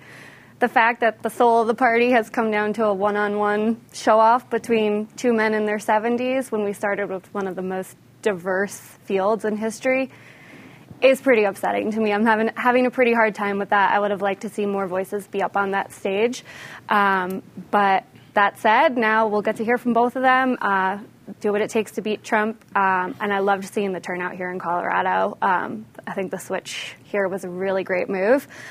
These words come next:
Uh, wish it also included our Senate primary. Most people don't even know there's a caucus for the Senate tomorrow.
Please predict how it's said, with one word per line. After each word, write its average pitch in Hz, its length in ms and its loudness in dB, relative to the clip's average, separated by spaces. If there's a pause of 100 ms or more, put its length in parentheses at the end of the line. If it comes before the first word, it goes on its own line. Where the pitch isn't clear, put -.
(120)
Uh, 214 240 4 (120)
wish 220 380 0
it 214 80 2
also 208 280 2
included 214 360 2
our 208 100 2
Senate 226 320 0
primary. 254 440 2
Most 214 260 -2
people 214 340 0 (320)
don't 220 180 2
even 208 200 0
know 208 220 4
there's 202 180 0
a 202 60 -2
caucus 247 500 2
for 302 140 2
the 269 80 2
Senate 262 320 2
tomorrow. 262 520 2